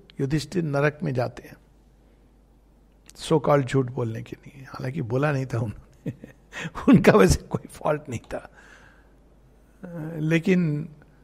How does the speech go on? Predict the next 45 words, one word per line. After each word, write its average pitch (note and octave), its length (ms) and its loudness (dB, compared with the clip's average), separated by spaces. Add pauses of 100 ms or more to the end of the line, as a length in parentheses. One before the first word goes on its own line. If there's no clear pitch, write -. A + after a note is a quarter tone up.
(180)
वहां D3 260 8
सब E3+ 180 6
लोग E3+ 200 4
कहते E3 220 6
हैं, D#3+ 240 4
"आपके C#3+ 320 2
होने D3 280 2
से D3+ 160 -2
हमको C3 400 -4
बहुत C#3+ 240 -2
संतोष C3+ 540 -2
हो C#3+ 100 -2
रहा - 180 -4
है, - 160 -12 (560)
आप D3 200 2
यहां C#3 200 2
से C3+ 120 -6
मत C#3 180 0
जाइए।" C#3 500 -4 (800)
और C3 140 -6
युधिष्ठिर C#3 420 0
धर्मात्मा C#3 540 4
कहते C#3+ 280 0
हैं, C#3+ 80 2
"नहीं, C#3+ 160 2
नहीं, C#3+ 100 0
मुझे C#3 200 0
hell B2+ 220 2
में D3 120 0
ही C#3 60 2
रहने B2 280 -2
दो।" - 240 -16 (1080)
तो E3+ 140 -6
यमराज C3 480 -2
कहते B2+ 280 -8
हैं B2 80 -12
कि C3+ 60 -12
"नहीं, B2 180 -8
आपका - 320 -8
test - 420 2
था, A#2+ 40 -4
ये B2+ 220 -4 (140)
पूरा C#3 140 0
हो A2+ 200 -6
गया, - 280 -16